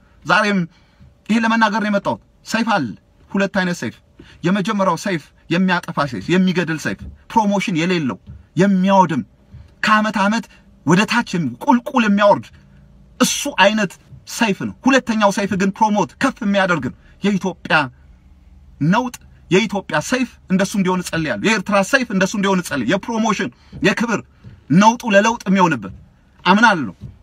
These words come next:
እግዚአብሔር በዛች ምድር ላይ ያመጣው ነውጥ፣ በዛች ምድር ላይ ያመጣው ሰይፍ ለለውጥ እንደሚሆን አምናለሁ። ለክብር እንደሚሆን አምናል፣ ለፈውስ እንደሚሆን አምናል። ስለዚህ ዛሬም እናንተ እንዲህ በሉ፣ በምድሬ ላይ በህዝቤ ላይ የመጣው ነገር ለፕሮሞሽን፣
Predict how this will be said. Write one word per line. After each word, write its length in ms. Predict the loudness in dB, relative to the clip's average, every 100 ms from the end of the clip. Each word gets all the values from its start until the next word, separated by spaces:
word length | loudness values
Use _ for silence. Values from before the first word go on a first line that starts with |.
| _ _ -4
እግዚአብሔር 440 | 0 2 2 2
በዛች 360 | 4 4 4 2
ምድር 200 | 0 2
ላይ 140 | 4
ያመጣው 440 | 4 4 2 0 2
ነውጥ፣ 280 | 4 2 0 -14 _ -6
በዛች 320 | 0 2 0 -2
ምድር 160 | -2
ላይ 100 | 2
ያመጣው 320 | 4 2 -2 0
ሰይፍ 200 | 0 2
ለለውጥ 340 | 2 4 2 0
እንደሚሆን 340 | 0 0 0
አምናለሁ። 300 | 0 -2 -6 _ _ _ _ 0
ለክብር 320 | 2 2 0
እንደሚሆን 360 | 2 2 2 0
አምናል፣ 260 | 0 0 2
ለፈውስ 320 | 2 2 2
እንደሚሆን 340 | 0 0 2
አምናል። 260 | 0 0 -4 -10 _ _ -6
ስለዚህ 280 | -2 0 4
ዛሬም 280 | 4 2 -2 -8 -2
እናንተ 360 | 2 2 2 0
እንዲህ 180 | 0 -2
በሉ፣ 160 | -4 -8 -18 -20 -20 _ 0
በምድሬ 300 | 2 4 2
ላይ 120 | 0 4
በህዝቤ 320 | 4 4 4
ላይ 140 | 4
የመጣው 300 | 4 0 0 0
ነገር 180 | 2 0
ለፕሮሞሽን፣ 600 | 0 -2 0 0 0